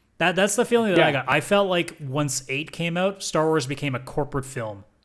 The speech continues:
Speaker 1: And I kind of
Speaker 2: Yeah.
Speaker 1: lost love with it.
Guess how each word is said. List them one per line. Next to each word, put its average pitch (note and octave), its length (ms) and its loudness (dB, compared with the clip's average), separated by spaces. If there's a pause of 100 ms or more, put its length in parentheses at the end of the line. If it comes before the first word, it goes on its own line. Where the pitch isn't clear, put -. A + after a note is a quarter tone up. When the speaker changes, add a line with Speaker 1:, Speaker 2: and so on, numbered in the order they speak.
(640)
Speaker 1:
And C#3 160 -2
I C#3 80 0
kind D3+ 400 -2
of C#3 140 -2
Speaker 2:
Yeah. C#3 140 2
Speaker 1:
lost C#3 200 0
love B2 220 -4
with D#3 160 -2
it. G#3 200 -2